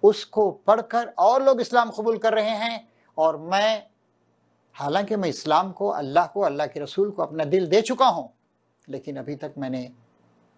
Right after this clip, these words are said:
उसूली तौर पर इस्लाम कबूल नहीं किया है। चुनांचे उनको मैं मस्जिद मामूर, एक बड़ी मस्जिद है जॉर्ज टाउन वगैरह के इलाके में, वहाँ पर लेकर गया। असर की नमाज के बाद जो मुसलमान थे, उन सबको हमने जमा किया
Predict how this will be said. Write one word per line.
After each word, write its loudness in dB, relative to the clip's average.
उसूली 4
तौर -6
पर -14
इस्लाम -10
कबूल -10
नहीं -10
किया -12
है। -20
चुनांचे -6
उनको -4
मैं -2
मस्जिद -2
मामूर, 0
एक -6
बड़ी -2
मस्जिद -6
है -10
जॉर्ज -2
टाउन -4
वगैरह -4
के -8
इलाके -6
में, -10
वहाँ -8
पर -10
लेकर -6
गया। -2
असर -6
की -6
नमाज -4
के -8
बाद -6
जो -8
मुसलमान -8
थे, -12
उन -12
सबको -14
हमने -8
जमा 2
किया -4